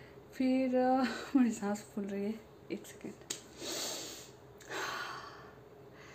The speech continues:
तो फिर कोई मुझे नहीं दिखा, तो मैंने सोचा कि अब मुझे तो जाना पड़ेगा, नहीं तो फिर सब टेंशन में आ जाएंगे कि भाई कॉल क्यों नहीं उठा रही है। तो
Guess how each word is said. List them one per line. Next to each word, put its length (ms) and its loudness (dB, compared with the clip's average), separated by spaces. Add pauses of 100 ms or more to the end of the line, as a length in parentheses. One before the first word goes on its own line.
(560)
तो 140 8
फिर 420 4 (340)
कोई 240 10
मुझे 300 8
नहीं 240 4
दिखा, 500 4
तो 640 8
मैंने 380 6
सोचा 340 2
कि 180 0
अब 160 4
मुझे 320 4
तो 180 6
जाना 300 4
पड़ेगा, 380 2
नहीं 180 2
तो 140 0
फिर 200 2
सब 300 2 (440)
टेंशन 400 8
में 140 8
आ 140 8
जाएंगे 500 6
कि 220 2
भाई 200 10
कॉल 440 8
क्यों 220 6
नहीं 160 10
उठा 320 8
रही 260 6
है। 240 4 (520)
तो 380 6